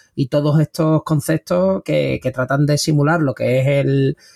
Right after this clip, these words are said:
un escritorio, que sería una mesa, con papeles que se mueven, que son las ventanas,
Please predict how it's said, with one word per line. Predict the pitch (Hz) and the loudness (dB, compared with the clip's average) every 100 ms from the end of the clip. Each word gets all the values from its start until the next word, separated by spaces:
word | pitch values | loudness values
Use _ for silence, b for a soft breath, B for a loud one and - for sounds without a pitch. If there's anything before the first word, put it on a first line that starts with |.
| b | b
un | 147 | -2
escritorio, | 156 - 135 - 196 180 175 214 - | -2 -2 -4 -2 0 2 2 -2 -10
que | 120 | -12
sería | - 120 135 | -4 0 2
una | 139 135 | 2 2
mesa, | 180 185 - 170 175 | 0 -2 -2 -2 -2
con | 147 139 139 139 135 143 - | -2 0 2 2 2 0 -2
papeles | 131 151 156 | -4 -2 -2
que | - | -2
se | 143 | -2
mueven, | 151 156 | 0 0
que | 139 | -2
son | - 139 | -4 -2
las | 123 | 0
ventanas, | 120 113 180 175 165 165 | -2 -2 -2 -2 0 -2